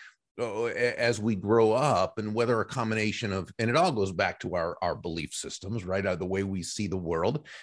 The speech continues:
And this is a combination of upbringing, environment, schooling, news media, television shows, movies, everything we, uh,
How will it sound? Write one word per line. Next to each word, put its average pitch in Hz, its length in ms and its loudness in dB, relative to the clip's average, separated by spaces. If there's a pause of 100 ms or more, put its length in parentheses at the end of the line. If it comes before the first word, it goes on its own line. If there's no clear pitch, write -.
(140)
And 104 240 0
this 120 140 -2
is 107 100 -4
a 104 40 0
combination 104 680 0
of 87 160 -2 (400)
upbringing, 92 480 -2
environment, 95 680 0
schooling, 95 680 2
news 107 260 6
media, 85 360 -2
television 107 540 0
shows, 90 400 -2
movies, 101 680 0
everything 107 440 -2
we, 98 220 -2 (680)
uh, 101 340 4